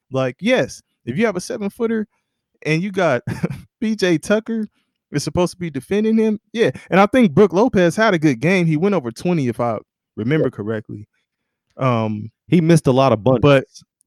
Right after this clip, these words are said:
Speaker 1: yeah, yeah. But the thing is, you know, it's, it's back to, like, the points that y'all were making before. It's become, it, it has become just a,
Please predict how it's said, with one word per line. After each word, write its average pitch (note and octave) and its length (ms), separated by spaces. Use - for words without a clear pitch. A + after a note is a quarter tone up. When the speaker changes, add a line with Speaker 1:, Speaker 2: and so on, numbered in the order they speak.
Speaker 1:
yeah, F#3 360
yeah. E3+ 340
But E3 180
the D3+ 80
thing F3+ 320
is, F#3+ 340
you F3+ 140
know, C#3 340
it's, D3+ 300
it's C3 320
back B2+ 400
to, B2+ 300
like, A#2+ 200
the G#2+ 80
points C#3+ 300
that B2 120
y'all C3 140
were B2 60
making B2 260
before. A#2 400
It's G2+ 160
become, G#2+ 480
it, A#2+ 240
it B2 160
has A#2+ 220
become C3 560
just A#2 260
a, A2 280